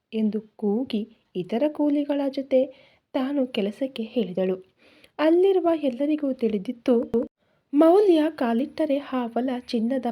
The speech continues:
ಫಸಲು ಕೊಡುತ್ತದೆ ಎಂದು. ಅಷ್ಟೇ ಅಲ್ಲ, ಕೆಲಸವು ಬೇಗ ಮುಗಿಯುತ್ತದೆ ಎಂದು.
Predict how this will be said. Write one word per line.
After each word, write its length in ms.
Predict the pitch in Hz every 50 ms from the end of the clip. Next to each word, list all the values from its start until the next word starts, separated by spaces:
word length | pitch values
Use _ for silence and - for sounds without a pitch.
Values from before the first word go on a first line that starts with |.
| 233 -
ಫಸಲು 380 | - 208 - - 277 262 247 226
ಕೊಡುತ್ತದೆ 640 | 233 - 180 190 185 - - 202 185 185 185 220 - 247
ಎಂದು. 240 | 208 180 180 175 - - _ _ _ _ _ _ _ _ -
ಅಷ್ಟೇ 360 | 208 202 - - - 294 226
ಅಲ್ಲ, 340 | - - 202 202 196 202 196 196 254 - - - - _ _ _
ಕೆಲಸವು 560 | - 269 240 277 311 - 427 403 339 302 294
ಬೇಗ 380 | 254 220 - 190 190 220 - 311 262
ಮುಗಿಯುತ್ತದೆ 680 | 214 185 180 185 175 226 269 269 - - 220 180 180
ಎಂದು. 400 | 196 233 254 247 196 156 175 175